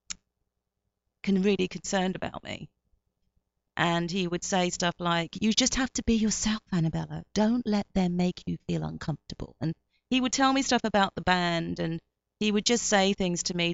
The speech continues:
I think to put me at ease more than anything, but he must have been picking up on something. Um, 'cause I think after I'd been kicked out a few times,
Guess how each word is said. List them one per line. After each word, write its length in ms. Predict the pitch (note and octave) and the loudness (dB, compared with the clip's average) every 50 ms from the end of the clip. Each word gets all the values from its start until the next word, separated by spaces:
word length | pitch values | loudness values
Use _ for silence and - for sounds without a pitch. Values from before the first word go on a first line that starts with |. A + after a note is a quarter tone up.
| - - | 0 -2
I 60 | G3 | -4
think 240 | - D#4+ E4+ E4 - | 0 0 -2 -2 -4
to 80 | - | -8
put 180 | - - B3+ - | -4 -4 -2 0
me 140 | F#3 F3 E3 | 0 -2 -2
at 100 | - - | -2 0
ease 380 | D3 E3 E3+ F3 F#3+ G3+ F#3+ | 0 0 2 2 0 0 0
more 160 | G3+ G3 G3 | 0 0 0
than 120 | F#3+ G3 G3 | 0 0 0
anything, 600 | G3 G3 G3+ G3 - A3 G#3 G3+ G3+ G3 G3+ G3+ _ _ _ _ _ _ - | 0 0 0 -2 -2 -2 0 0 0 0 -2 -6 _ _ _ _ _ _ -2
but 80 | G3+ G3+ | 0 2
he 140 | G#3+ A#3+ | 2 2
must 220 | A#3 A#3 A#3+ - - | 4 2 0 0 -2
have 80 | - | -2
been 120 | - G3+ G3 | -2 -2 -2
picking 320 | - G#3+ G3+ - G3 F#3+ | -2 -2 -4 -2 -2 -2
up 160 | F#3+ F#3+ - | -2 -2 -4
on 120 | - F3+ F3+ | -6 -8 -6
something. 680 | - - F#3+ F3+ - _ - - - - - - - _ _ _ _ _ _ _ _ - | -4 -2 -2 -4 -4 _ -10 -10 -10 -10 -16 -20 -20 _ _ _ _ _ _ _ _ -4
Um, 640 | - F3+ F3 E3+ E3+ E3+ E3 E3+ E3 E3 E3 E3+ - _ _ _ _ _ _ _ _ - | 0 0 2 2 2 2 0 -2 -4 -4 -6 -8 -12 _ _ _ _ _ _ _ _ -4
'cause 140 | G#3+ G3 F#3+ | -4 0 2
I 120 | G#3 G3+ | 2 0
think 260 | - - B3 A#3+ - | 2 2 0 2 4
after 260 | - G#3 - - G#3+ | 2 2 2 0 -4
I'd 80 | G3 - | -4 -2
been 160 | - F#3+ F#3 | -2 -6 -4
kicked 240 | - G#3 G3 - - | -2 -4 -4 -2 -2
out 180 | G3 F#3+ F3+ - | -2 -2 -2 -2
a 80 | - | -4
few 200 | - E3+ D#3 D#3 | -4 -2 -2 -2
times, 600 | - E3+ D#3+ D3+ D3 C#3+ C#3+ E3 E3 - - - | -2 -2 -2 -2 -4 -8 -12 -10 -6 -6 -6 -6